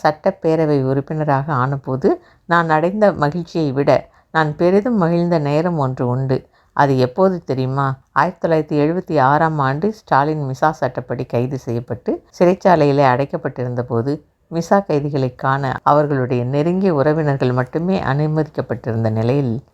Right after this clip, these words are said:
தந்தை என்ற நிலையில் எனக்கு அனுமதி கோரப்பட்டது. ஆனால் முதலில் சென்னை சிறையில் இருந்த மிசா கைதிகளை பார்க்க அவர்களது பெற்றோர்களோ உறவினர்களோ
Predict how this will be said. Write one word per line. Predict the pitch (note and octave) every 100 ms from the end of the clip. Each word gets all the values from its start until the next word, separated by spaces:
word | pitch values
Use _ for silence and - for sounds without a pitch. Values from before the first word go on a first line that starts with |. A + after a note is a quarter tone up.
| -
தந்தை | D3+ E3+ F#3 A3
என்ற | G3+ D#3 D#3
நிலையில் | D3 D3 D3+ E3+ -
எனக்கு | C#3 C3 C3 C3+
அனுமதி | B2+ D3+ D#3 -
கோரப்பட்டது. | A#2 - - - - C3 -
ஆனால் | C3+ C3 C#3+ B2 F#3 - _ -
முதலில் | E3+ F#3 A3+ A#3+
சென்னை | G3+ F3+ E3 G#3
சிறையில் | G3+ F3 E3 E3+ D#3+
இருந்த | C#3 C#3
மிசா | C3+ C3+ F3
கைதிகளை | F3 C#3+ C3 B2+ B2
பார்க்க | A#2+ B2+ A#2+ - A3 C4+ _ _ -
அவர்களது | C#3 D#3 D#3+ D3+ C#3+ C#3+
பெற்றோர்களோ | D3 D3 F#3 E3+ F3 F3+
உறவினர்களோ | E3 C#3+ D#3 D3 C#3+ D#3+ E3